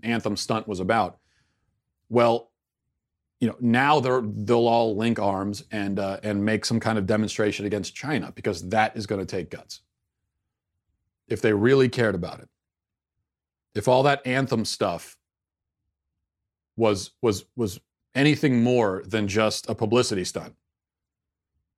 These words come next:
then these players are gonna come out and, um,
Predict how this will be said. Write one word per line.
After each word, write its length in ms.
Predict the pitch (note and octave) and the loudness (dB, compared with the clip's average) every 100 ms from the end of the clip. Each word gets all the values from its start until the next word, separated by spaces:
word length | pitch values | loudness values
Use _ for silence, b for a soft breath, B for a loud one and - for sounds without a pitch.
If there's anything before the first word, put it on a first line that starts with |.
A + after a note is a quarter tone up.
| _ _ _ | _ _ _
then 420 | G#2+ A2+ A2 G#2+ - | 0 2 2 -2 -6
these 260 | A2+ A#2+ A#2 | 2 2 2
players 380 | - A#2+ A2 G#2 | 2 4 4 0
are 80 | |
gonna 160 | G#2 G2 | -2 -4
come 200 | - G#2+ | -2 0
out 280 | G2+ F#2+ - _ | 2 0 -6 _
and, 300 | G#2 G2 G2 | -6 -2 -2
um, 380 | F#2+ F#2 F#2 | -2 -2 -6